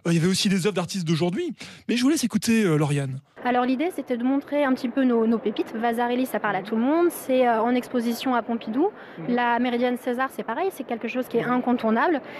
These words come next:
Speaker 2: Et c'était de faire dialoguer ces œuvres qui sont connues du grand public
Speaker 1: Mhm.
Speaker 2: avec nos dernières, euh, œuvres sorties de, des métiers et des, euh, et des ateliers, comme, euh, le, euh, l'ensemble là décoratif de Christian Dion, comme une tapisserie de Claude Ruteau,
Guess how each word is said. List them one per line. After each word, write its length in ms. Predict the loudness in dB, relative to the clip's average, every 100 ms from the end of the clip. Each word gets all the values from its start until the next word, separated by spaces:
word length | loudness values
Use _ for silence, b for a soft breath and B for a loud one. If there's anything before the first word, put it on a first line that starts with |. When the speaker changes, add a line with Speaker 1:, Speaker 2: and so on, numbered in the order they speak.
| B
Speaker 2:
Et 60 | -4
c'était 280 | -2 0 0
de 100 | 0
faire 180 | 0 0
dialoguer 420 | 0 0 0 -2
ces 220 | -2 -2
œuvres 140 | -2
qui 100 | -4
sont 160 | -8 -4
connues 260 | 0 2 2
du 100 | 2
grand 200 | 0 0
public 320 | 2 2 2 0
Speaker 1:
Mhm. 60 |
Speaker 2:
avec 240 | 0 2 2
nos 160 | 2
dernières, 520 | 2 0 0 0 0 0
euh, 240 | 0 0
œuvres 240 | -2 -2
sorties 400 | -4 -6 -6 -4
de, 200 | 2 2
des 140 | 2 2
métiers 380 | 0 0 -2 -2 -2
et 120 | 0
des, 160 | 4 4
euh, 120 | 2
et 80 | 2
des 160 | 2
ateliers, 400 | 0 0 2 2 0 B B -2
comme, 280 | 2 4
euh, 260 | 4 2 2
le, 240 | 4 4 4
euh, 380 | 4 2 2 2
l'ensemble 520 | 0 0 -2 0 2
là 140 | 2 0
décoratif 400 | 0 -2 -2 -2
de 80 |
Christian 320 | -4 -6 -4 -2
Dion, 420 | 2 4 4 2
comme 200 | 2 2
une 120 | 2
tapisserie 420 | 0 -4 -6 -2
de 100 | -2
Claude 180 | 0 0
Ruteau, 440 | -2 0 2 2